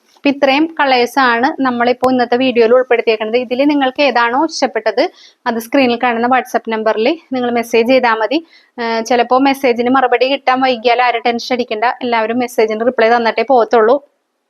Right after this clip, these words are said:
അതുപോലെ തന്നെ Google Pay ആണ് ചെയ്യേണ്ടത്, cash on delivery ഇല്ല. Google Pay ചെയ്താൽ പിറ്റേ ദിവസം ആയിരിക്കും നമ്മളിവിടുന്ന്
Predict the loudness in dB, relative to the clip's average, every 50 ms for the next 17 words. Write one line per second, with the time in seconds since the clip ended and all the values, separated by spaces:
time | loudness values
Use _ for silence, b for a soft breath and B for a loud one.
0 | _ -20 -8 -4 -4 0 2 2 0 0 -2 -4 -4 -2 -2 0 2 2 0 0
1 | 2 0 0 0 0 2 2 2 2 2 0 0 2 2 2 0 0 -4 -4 -4
2 | -2 0 0 0 0 0 0 0 -2 -4 -4 b b b b b b b b -6
3 | 0 0 2 2 4 2 2 2 0 0 0 0 0 0 0 0 0 0 0 0
4 | 0 -2 -2 0 0 2 4 2 2 2 2 0 0 0 0 0 -2 0 0 0
5 | 0 0 0 0 0 -2